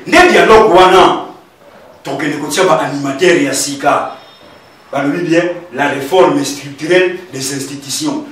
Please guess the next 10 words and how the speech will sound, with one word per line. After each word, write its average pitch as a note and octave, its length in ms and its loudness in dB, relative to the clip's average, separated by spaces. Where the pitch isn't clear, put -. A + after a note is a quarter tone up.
Même A3+ 340 4
armée, F3+ 520 4
ekozala C#3+ 680 -4
restructurée, E3+ 920 -4
police F3 440 0
na F3+ 80 2
ba E3+ 80 2
service D3+ 440 -4
de C#3+ 40 -6
sécurité. C3+ 680 -8